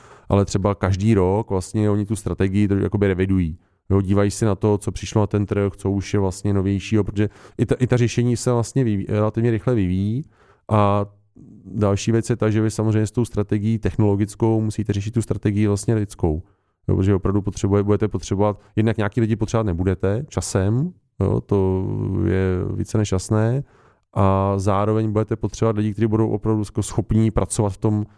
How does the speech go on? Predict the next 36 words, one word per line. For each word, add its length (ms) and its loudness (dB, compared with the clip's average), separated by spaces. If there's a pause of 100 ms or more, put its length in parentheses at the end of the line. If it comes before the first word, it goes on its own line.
(220)
v 40 -20
tom 160 4
novém 260 2
prostředí. 580 -4 (180)
Ono 140 4
to 100 0
samozřejmě 460 2
ani 160 0
v 40 -8
těch 100 0
našich 200 -2
podmínkách 480 2
nepůjde 320 0
tak 180 -4
rychle. 460 -2 (460)
Myslím 240 -4
si, 120 0
že 140 4
těch, 360 0 (100)
těch 180 -2
let 140 -2
před 200 -8
sebou, 600 0 (120)
eh, 420 -4 (400)
máme 340 2
ještě 180 -2
relativně 260 2
hodně, 340 0
kdy 120 -2
se, 260 -2 (360)
kdy, 520 4
kdy 280 0
vlastně 340 0
ty 140 -8
společnosti 500 -2
budou 220 0